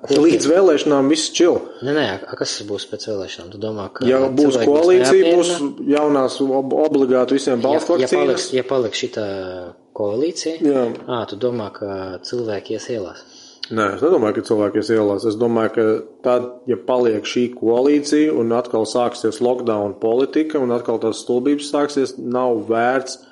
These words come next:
Speaker 2: paciest to. Un tad katram individuāli jāpieņem lēmums, vai nu viņi kļūst politiski aktīvāki, kas man šķistu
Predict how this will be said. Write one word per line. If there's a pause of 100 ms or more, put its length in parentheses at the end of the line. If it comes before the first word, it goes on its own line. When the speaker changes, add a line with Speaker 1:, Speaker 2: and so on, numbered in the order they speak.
(260)
Speaker 2:
paciest
to. (300)
Un
tad
katram
individuāli
jāpieņem
lēmums,
vai
nu
viņi (120)
kļūst
politiski
aktīvāki,
kas
man
šķistu